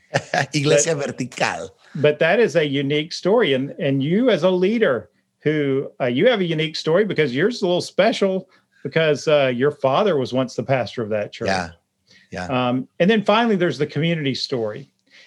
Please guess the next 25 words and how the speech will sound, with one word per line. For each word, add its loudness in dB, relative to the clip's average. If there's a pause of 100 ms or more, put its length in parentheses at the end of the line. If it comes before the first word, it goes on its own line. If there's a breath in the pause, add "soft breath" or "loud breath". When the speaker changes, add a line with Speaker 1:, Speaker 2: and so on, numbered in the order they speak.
(120 soft breath)
Speaker 2:
And 0
when 2
those 2
stories 2
line 0
up, 0
when -2
God's 2
story 0
that -2
he's -2
telling 2
to -2
the 0
world, 0
that -6
God 2
was -2
in -2
Christ 0
reconciling 0
the -4
world 0
to -4
himself, -2